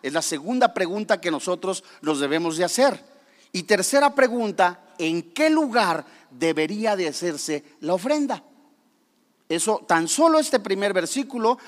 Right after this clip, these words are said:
nos debe de llenar de interrogantes y que solo la palabra de Dios nos da la respuesta.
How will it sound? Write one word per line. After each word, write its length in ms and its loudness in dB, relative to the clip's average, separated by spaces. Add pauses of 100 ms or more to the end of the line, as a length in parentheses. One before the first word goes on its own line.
(120)
nos 200 -2
debe 180 4
de 140 2
llenar 340 0
de 260 0
interrogantes 1080 4 (180)
y 100 -8
que 180 -2
solo 340 8
la 180 4
palabra 380 6
de 120 0
Dios 360 0 (180)
nos 260 -2
da 120 2
la 120 4
respuesta. 760 -2